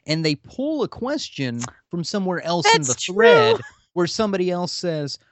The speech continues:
Speaker 1: "Oh, well, can we view progress and next steps from the free company menu?" And Grekimo responds to it,
Speaker 2: Oh
Speaker 1: but never
Speaker 2: my
Speaker 1: says anything about putting the
Speaker 2: gosh.
Speaker 1: retainer bell, which is what I hear from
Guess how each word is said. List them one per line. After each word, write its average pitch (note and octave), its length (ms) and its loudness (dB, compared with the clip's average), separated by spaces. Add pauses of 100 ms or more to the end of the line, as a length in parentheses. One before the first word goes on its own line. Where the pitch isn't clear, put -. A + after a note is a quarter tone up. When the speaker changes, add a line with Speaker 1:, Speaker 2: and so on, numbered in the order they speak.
(140)
Speaker 1:
"Oh, A3 140 0
well, F3+ 160 2
can F#3 160 -6
we G3 100 -4
view F#3+ 200 -6
progress F#3 540 -4
and C#3 80 -6
next C#3+ 220 -6
steps F#3 340 -6
from C#3+ 160 -6
the B2 80 -8
free C#3+ 180 -6
company E3 400 -4
menu?" G3 420 -2 (220)
And D3+ 120 -2
Grekimo F3+ 420 0
responds D3 560 -6
to A2+ 220 -12 (160)
it, D4+ 540 -6
Speaker 2:
Oh G3+ 160 -2
Speaker 1:
but C3+ 100 -2
never G#3+ 160 0
Speaker 2:
my - 0 -
Speaker 1:
says G#3+ 220 -2
anything D3+ 420 -2
about B2 220 -6
putting C3+ 240 -4
the A#2+ 80 -8
Speaker 2:
gosh. - 0 -
Speaker 1:
retainer C#3 460 -6
bell, G#2+ 340 -8
which C#3 220 -6
is B2+ 140 -8
what C3 200 -4
I C3+ 120 -4
hear C3 220 -6
from A#2+ 180 -10